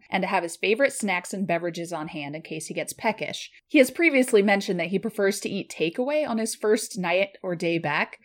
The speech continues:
I also try and make sure our children are fresh-faced and clean, nice clothes for his arrival, and have been briefed on not being overly excited."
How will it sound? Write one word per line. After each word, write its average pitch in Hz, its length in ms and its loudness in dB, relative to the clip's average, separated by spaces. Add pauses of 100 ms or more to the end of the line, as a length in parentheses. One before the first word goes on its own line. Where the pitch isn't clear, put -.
I 247 100 8
also 311 260 8
try 214 180 4
and 196 100 4
make 196 140 0
sure 190 160 -2
our 160 100 2
children 262 400 0
are 160 140 -6
fresh-faced 240 800 0
and 190 160 -2
clean, 160 440 -6 (260)
nice 208 240 4
clothes 202 300 2
for 196 100 -2
his 185 160 -2
arrival, 156 420 -2
and 185 140 -4
have 208 140 2
been 220 180 2
briefed 208 400 2
on 214 140 4
not 208 200 4
being 220 240 4
overly 196 420 4
excited." 170 680 0